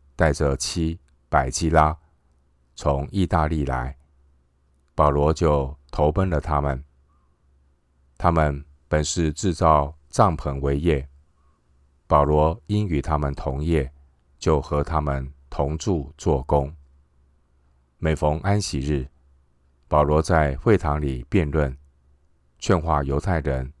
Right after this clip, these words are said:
和希腊人。经文一到四节，保罗离开雅典，到了哥林多，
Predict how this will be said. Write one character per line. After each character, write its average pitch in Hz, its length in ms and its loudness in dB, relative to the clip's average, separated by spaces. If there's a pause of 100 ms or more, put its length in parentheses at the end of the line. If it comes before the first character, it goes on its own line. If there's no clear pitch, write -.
(100)
和 69 280 -6
希 80 220 -4
腊 71 200 -2
人。 60 260 -10 (2250)
经 147 200 2
文 98 140 2
一 95 100 2
到 92 160 2
四 82 220 -2
节， 65 320 -8 (1120)
保 80 160 4
罗 80 160 4
离 87 180 2
开 92 240 0
雅 78 220 2
典， 69 380 -2
到 71 180 -2
了 65 240 -4
哥 - 140 0
林 71 220 -2
多， 78 300 -2